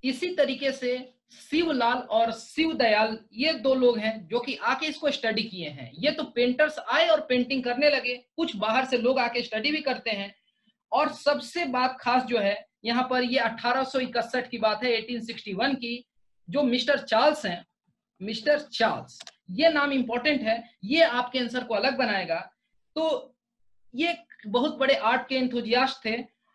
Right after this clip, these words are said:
जिन्होंने establish किया पहला लिथो प्रेस, ताकि ये जो painting की demand है उसको पूरी की जा सके, लोगों तक इस painting को पहुंचाया जाए।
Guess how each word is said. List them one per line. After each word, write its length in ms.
जिन्होंने 400
establish 540
किया 140
पहला 460
लिथो 400
प्रेस, 320
ताकि 300
ये 200
जो 100
painting 500
की 80
demand 420
है 260
उसको 260
पूरी 300
की 180
जा 120
सके, 380
लोगों 360
तक 200
इस 140
painting 380
को 60
पहुंचाया 540
जाए। 300